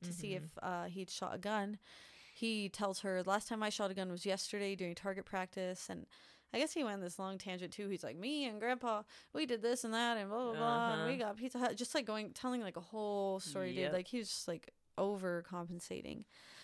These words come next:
Speaker 1: Um, so he keeps telling all these elaborate stories. He draws them a map of, like, everything that happened. He's like, "I hid here, and then I ran through here," and, like, just, like, telling crazy stories. Um,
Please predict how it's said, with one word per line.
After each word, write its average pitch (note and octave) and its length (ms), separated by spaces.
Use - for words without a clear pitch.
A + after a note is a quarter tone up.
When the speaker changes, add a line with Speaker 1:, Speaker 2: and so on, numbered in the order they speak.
Speaker 1:
Um, G#3+ 200
so G#3 160
he A3+ 100
keeps A#3+ 220
telling A3 220
all G3+ 80
these G3+ 160
elaborate G3 380
stories. F#3+ 600
He A#3 100
draws G3 260
them F#3 160
a E3+ 40
map F3+ 380
of, G3 120
like, F3+ 140
everything G3 340
that F#3 140
happened. F#3 460
He's F#3 140
like, D#3+ 120
"I C4 180
hid A#3 260
here, A3 360
and G3 120
then C#4 120
I C4 160
ran A#3+ 240
through A#3 220
here," A3+ 560
and, F3+ 140
like, F3+ 220
just, - 220
like, F#3+ 160
telling G3 480
crazy G3+ 560
stories. F3+ 720
Um, F3+ 360